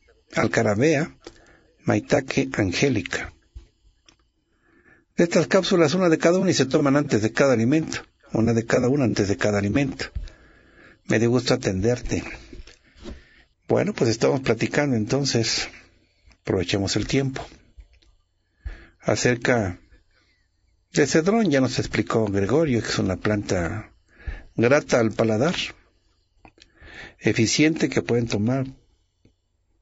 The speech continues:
personas de todas las edades, o sea, incluso bebés.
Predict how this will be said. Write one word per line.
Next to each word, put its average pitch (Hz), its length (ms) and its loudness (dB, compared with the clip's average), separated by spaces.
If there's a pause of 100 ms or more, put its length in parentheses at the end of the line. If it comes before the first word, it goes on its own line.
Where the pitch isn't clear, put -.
(300)
personas 113 380 0
de 98 100 -2
todas 127 240 0
las 98 200 -2
edades, 120 440 -2
o 98 40 -2
sea, 95 320 0
incluso 95 680 -2
bebés. 110 600 -2